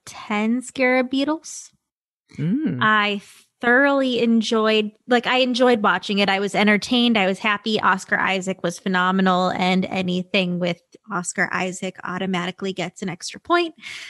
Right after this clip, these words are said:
Speaker 1: 'cause I love him. Um, <laughs> so that was, that was, uh, you know, I was entertained. I do think that there were some storytelling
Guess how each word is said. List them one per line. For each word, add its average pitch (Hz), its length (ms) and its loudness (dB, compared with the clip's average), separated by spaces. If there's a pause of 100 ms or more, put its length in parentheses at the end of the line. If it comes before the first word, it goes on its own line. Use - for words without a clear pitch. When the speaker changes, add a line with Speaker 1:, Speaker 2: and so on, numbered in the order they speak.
(260)
Speaker 1:
'cause 214 260 -2
I 170 100 -4
love 240 280 0
him. 262 460 2 (520)
Um, 220 880 2 (200)
<laughs> - 200 -12
so 247 240 0
that 240 240 -2
was, 247 360 0
that 233 160 0
was, 233 180 -2
uh, - 280 -2
you 277 120 -2
know, 240 220 2
I 247 180 0
was 277 160 0
entertained. 208 640 2
I 208 140 0
do 202 180 0
think 190 240 -2
that 180 180 -4
there 180 240 0
were 180 180 0
some 175 560 -2 (580)
storytelling 190 1700 0